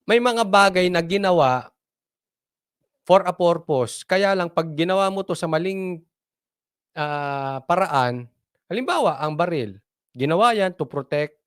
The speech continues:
yung mga hindi kayang protektahan ng kanilang sarili. Pero kung gagawin mo yan pananakot at pagpatay ng ibang tao, mali ka na dyan. Pag ginawa mo sa mali, namamali ka. Same thing sa basketball. Eh,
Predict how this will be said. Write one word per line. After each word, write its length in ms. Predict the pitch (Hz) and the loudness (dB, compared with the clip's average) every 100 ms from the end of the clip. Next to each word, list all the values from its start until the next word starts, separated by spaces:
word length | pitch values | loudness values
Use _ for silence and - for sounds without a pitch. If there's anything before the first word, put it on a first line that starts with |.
| _ 135 | _ -8
yung 80 | |
mga 120 | 143 139 | -6 -6
hindi 160 | 135 131 | -8 -6
kayang 240 | 131 127 | -6 -6
protektahan 560 | 127 - 120 - 117 123 | -8 -8 -8 -8 -8 -8
ng 20 | 117 | -10
kanilang 320 | 117 110 101 | -12 -12 -14
sarili. 420 | 117 180 202 117 - _ _ | -12 -10 -10 -10 -14 _ _
Pero 240 | 175 202 | -2 0
kung 80 | 190 | 2
gagawin 400 | 190 190 190 196 | 2 2 0 -2
mo 80 | 196 | -2
yan 160 | 185 | 0
pananakot 560 | 175 175 190 202 160 - | 0 0 0 -2 -4 -6
at 160 | 151 - | -4 -4
pagpatay 480 | 156 - 165 170 | -4 -2 -2 -4
ng 80 | 165 | -4
ibang 240 | 160 151 156 | -6 -6 -2
tao, 480 | 180 185 127 110 _ _ _ _ _ - | -2 -2 -4 -10 _ _ _ _ _ -10
mali 240 | 180 180 | -8 -6
ka 160 | 131 117 | -4 -6
na 80 | 101 | -6
dyan. 320 | 98 123 104 - _ _ | -4 -4 -6 -14 _ _
Pag 240 | 208 196 240 | -4 0 0
ginawa 240 | 247 247 | 2 2
mo 160 | 233 214 | 2 0
sa 160 | 220 | 0
mali, 400 | 208 208 147 131 _ _ _ _ | 0 0 -2 -4 _ _ _ _
namamali 640 | 185 202 196 190 170 139 123 | -10 -6 -4 -4 -4 -4 -4
ka. 240 | 139 120 _ _ _ _ _ _ _ _ | -6 -6 _ _ _ _ _ _ _ _
Same 320 | - 226 233 | -6 -6 -6
thing 160 | 240 220 | -8 -4
sa 80 | 214 | -2
basketball. 800 | 208 190 180 160 160 190 151 117 _ _ _ _ _ _ _ _ _ 254 | -2 -2 -6 -8 -6 -6 -6 -8 _ _ _ _ _ _ _ _ _ -16
Eh, 480 | 254 262 240 220 | -14 -14 -14 -14